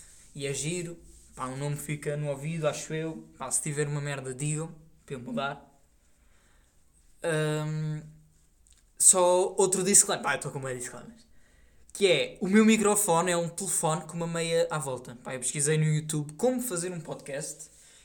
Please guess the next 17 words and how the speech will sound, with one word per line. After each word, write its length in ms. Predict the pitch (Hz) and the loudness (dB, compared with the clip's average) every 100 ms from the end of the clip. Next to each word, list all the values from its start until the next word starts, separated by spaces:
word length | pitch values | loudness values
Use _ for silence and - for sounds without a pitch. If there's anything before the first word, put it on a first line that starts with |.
| - | -10
e 120 | 190 | -2
deram 220 | 160 170 | 4 4
esta 260 | 170 170 202 | 4 0 -2
dica, 320 | 175 170 - | -6 -8 -6
então 280 | 127 123 117 | -8 -8 -12
estou 220 | 117 131 | -10 -10
a 20 | |
fazer. 360 | 123 135 120 117 | -10 -10 -10 -10
Basicamente 440 | - 120 135 131 127 | -10 -10 -8 -10 -8
tenho 180 | 131 | -8
um 20 | 135 | -6
telefone 400 | 139 - 143 127 | -2 -2 -2 -2
em 40 | |
cima 260 | 123 131 123 | -2 -2 -8
de 80 | |
uma 100 | 127 | -8
coluna. 500 | 135 - 156 160 202 | -8 -4 -4 -4 -8